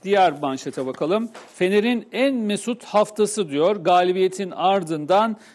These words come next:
e, bu maç tabii ki değerli. Takımın yıldızı Mesut Özil hem performansıyla eski günlerini hatırlattı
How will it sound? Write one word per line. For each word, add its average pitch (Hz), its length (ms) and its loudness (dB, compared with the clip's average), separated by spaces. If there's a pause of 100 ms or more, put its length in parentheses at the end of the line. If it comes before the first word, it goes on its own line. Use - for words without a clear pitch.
(100)
e, 147 420 0 (420)
bu 156 160 -10
maç 190 440 0
tabii 156 280 0
ki 143 180 -14
değerli. 165 640 2 (220)
Takımın 190 340 0
yıldızı 165 460 0
Mesut 170 360 -6
Özil 185 400 0
hem 208 280 -2
performansıyla 151 840 0
eski 165 260 -6
günlerini 214 340 0
hatırlattı 202 720 -2